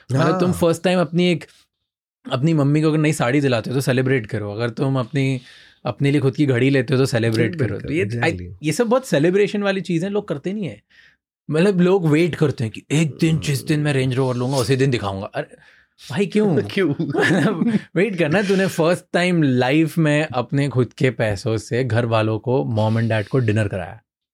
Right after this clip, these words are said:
Speaker 2: Hmm।
Speaker 1: That is celebration।
Speaker 2: That is
Speaker 1: तुम क्यों
Speaker 2: celebration।
Speaker 1: wait कर रहे हो? कंटेंट creators ने बना दिया कि business class में ले जाना मम्मी पापा को, मतलब,
Speaker 2: हाँ।
Speaker 1: cool है।
Speaker 2: Exactly।
Speaker 1: Why you are waiting for that? आएगा वो time भी। But
Speaker 2: Every
Speaker 1: celebrate every moment and show it off।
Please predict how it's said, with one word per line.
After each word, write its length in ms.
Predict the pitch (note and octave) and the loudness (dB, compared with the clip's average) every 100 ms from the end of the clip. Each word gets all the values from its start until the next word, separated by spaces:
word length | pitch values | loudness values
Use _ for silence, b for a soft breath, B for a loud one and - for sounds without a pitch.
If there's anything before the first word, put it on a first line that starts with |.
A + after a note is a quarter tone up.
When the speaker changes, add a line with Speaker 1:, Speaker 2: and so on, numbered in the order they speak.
| _ C3+ | _ -2
Speaker 2:
Hmm। 360 | A#2+ G2+ G2 - - | 0 0 -4 -12 -8
Speaker 1:
That 160 | A#2 - - | -6 -4 0
is 220 | F3+ - D3+ | 0 0 -4
celebration। 640 | D#3+ E3 E3+ E3+ F#3+ D3+ | -4 -2 0 0 0 -2
Speaker 2:
That 280 | A2 G#2 - | -2 -6 -8
is 180 | A2 A#2 | -12 -8
Speaker 1:
तुम 260 | A2 E3+ E3+ | -2 0 2
क्यों 160 | F#3+ | 2
Speaker 2:
celebration। 40 | F#3 | 2
Speaker 1:
wait 200 | F3+ E3 | 0 0
कर 120 | F3+ | 2
रहे 80 | F#3 | 2
हो? 60 | |
कंटेंट 380 | D#3+ D3 D3+ D#3+ | 0 0 0 2
creators 320 | D3+ D3+ D#3 | 0 2 0
ने 80 | D#3+ | 0
बना 240 | C#3 C3+ | 2 2
दिया 180 | C#3 C#3+ | 2 0
कि 120 | C3+ | 0
business 320 | C3 A#2 C3 A2+ | 0 0 -2 -2
class 260 | C3 A#2 | -2 0
में 100 | C3 | 0
ले 80 | B2 | 2
जाना 260 | B2 C3+ A#2+ | 2 2 2
मम्मी 180 | A#2+ | 2
पापा 240 | B2 A#2+ A#2 | 0 0 -2
को, 120 | C3 | 0
मतलब, 120 | B2 | 0
Speaker 2:
हाँ। 280 | B2 A#2 G#2+ | 0 0 0
Speaker 1:
cool 200 | C#3 C3 | 0 2
है। 180 | C3 C#3 B D#3 E3+ | 0 -2 B -12 -2
Speaker 2:
Exactly। 380 | G3+ A#3 F#3+ A2+ | -2 0 0 2
Speaker 1:
Why 160 | A#3+ | 2
you 100 | A4+ | 2
are 140 | G#4+ G#3 | 2 2
waiting 260 | F3+ F#3+ | 0 0
for 120 | E3+ C3 | 0 0
that? 140 | B2 | 0
आएगा 220 | C#3+ A3 A#3+ | 0 0 2
वो 100 | E3 | 0
time 220 | C3 G#2 | -2 -4
भी। 80 | G#2+ | -2
But 100 | C#3+ | -2
Speaker 2:
Every 180 | C#3+ | -2
Speaker 1:
celebrate 520 | C#3 F#3 F3+ F#3 G#3 F#3 | -2 0 2 2 2 2
every 280 | D3+ D#3+ | 2 2
moment 240 | E3+ D#3 F#3+ | 0 0 0
and 140 | G3+ | 0
show 240 | C#3 D#3+ D#3+ | 0 2 0
it 80 | |
off। 140 | A#2 | 0